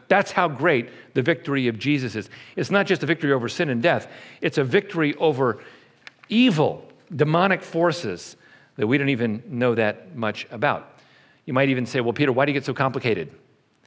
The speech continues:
It's because this story was very well known in Peter's day. Uh,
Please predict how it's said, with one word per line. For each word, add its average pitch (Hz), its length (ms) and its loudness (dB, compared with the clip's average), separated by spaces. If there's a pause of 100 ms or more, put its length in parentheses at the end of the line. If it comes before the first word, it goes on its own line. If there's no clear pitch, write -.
(480)
It's - 140 -2
because 143 340 -2
this 151 180 0
story 147 720 0 (240)
was 135 200 0
very 170 540 2
well 156 300 2
known 135 500 0
in 135 240 -6
Peter's 139 340 -2
day. 98 280 0 (1000)
Uh, 123 280 2